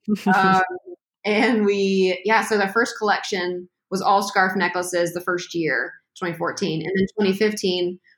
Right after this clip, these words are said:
Speaker 2: we, um, started developing earrings. And as I said before, I had never made jewelry before. So, and I'm, and the,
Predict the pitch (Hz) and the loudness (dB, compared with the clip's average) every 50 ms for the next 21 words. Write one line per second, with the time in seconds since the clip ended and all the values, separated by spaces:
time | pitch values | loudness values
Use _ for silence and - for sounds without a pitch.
0 | _ _ - 180 190 190 185 185 180 185 185 180 180 - 170 180 175 170 175 175 | _ _ -2 0 2 4 4 4 4 4 2 2 2 0 0 0 0 0 0 0
1 | 180 175 170 - - 202 185 185 175 165 160 175 175 175 - 175 - - 190 190 | -2 -2 -4 -2 0 0 2 2 0 0 0 0 0 0 0 -2 -2 0 2 2
2 | 185 175 175 175 175 170 175 170 175 180 180 196 180 180 - 190 170 151 - 151 | 2 0 0 -2 -4 -6 -4 -2 0 0 0 0 -2 -2 -2 -4 -4 -4 -6 -12
3 | - - 190 190 185 180 175 165 - 170 165 190 190 180 180 180 185 180 175 160 | -6 -2 0 2 2 2 2 2 2 2 2 2 0 -2 -2 -2 -2 0 0 -2
4 | 170 170 165 156 147 156 165 160 165 185 202 233 240 240 - 247 233 233 233 247 | -2 -4 -6 -6 -8 -8 -8 -4 -2 0 0 0 0 -2 -2 0 2 2 2 2
5 | 233 - 202 185 185 185 185 - - - _ _ _ - 202 202 196 196 190 190 | 0 0 2 2 2 0 -2 -8 -18 -20 _ _ _ -2 0 2 2 2 2 0
6 | 185 185 - 196 190 190 175 | -2 -4 -2 0 0 2 2